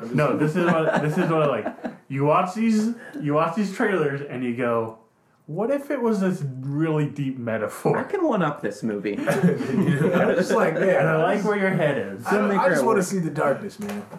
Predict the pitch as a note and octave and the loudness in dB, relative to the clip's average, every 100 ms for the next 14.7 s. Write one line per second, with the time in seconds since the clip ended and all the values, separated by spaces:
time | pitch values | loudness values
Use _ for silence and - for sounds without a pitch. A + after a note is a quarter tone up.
0 | - - - - _ C#3+ F3+ - D3+ C#3+ | -20 -20 -20 -20 _ -2 -2 -2 -6 -2
1 | C#3+ B2+ G#2+ F2+ - A#2 B2 B2+ B2 F#2 | 0 0 -2 -8 -14 -12 -8 -6 -6 -6
2 | - - - - - - - - - D#3 | -12 -18 -6 -6 -4 -4 -6 -4 -2 2
3 | A#3+ B3+ B3 F#3 B2 G#2+ - E3+ - G#2+ | 2 0 -2 0 0 -2 -6 -10 -8 -8
4 | F#2 F2 G2+ D3 C#3 F3+ F3+ A#3+ D#4 - | -10 -14 -8 -6 -2 4 6 6 4 -2
5 | - - _ _ _ - C3 A#2 A#2+ _ | -12 -16 _ _ _ -14 -12 -12 -16 _
6 | _ _ _ - G3+ G#3+ A#3 C#4+ D#4 - | _ _ _ -8 0 2 2 0 -2 -10
7 | - - _ _ _ - - A2+ A2 G#2+ | -18 -18 _ _ _ -18 -10 -4 -4 -4
8 | A#2 - D#3+ G3 A3 G#3 A#3+ C#4+ F3 - | -4 0 2 4 2 2 0 0 0 -4
9 | - G#2+ G2+ - A2 C3 F3+ E3+ E3+ D#3 | -8 -6 -4 -4 -2 0 0 0 -2 -2
10 | C3+ C#3 A#2 A2+ G#2+ - G2 B2 B2+ - | -4 -6 -4 -4 -6 -8 -8 -4 -4 -4
11 | - G2+ F2+ - - _ - A2+ C3 D#3+ | -6 -10 -10 -18 -20 _ -4 -4 0 0
12 | B3 C#4+ C4 - F#3 D#3+ C3+ A2 A2 G#2+ | 0 0 0 2 2 2 0 0 -2 -6
13 | - - - - C#3 A3+ B3 G3 F#3 F3+ | -10 -20 -18 -2 0 0 0 0 0 -2
14 | C#3 A#2+ A#2 G#2+ G#2+ G#2 | -4 -2 0 0 -2 -6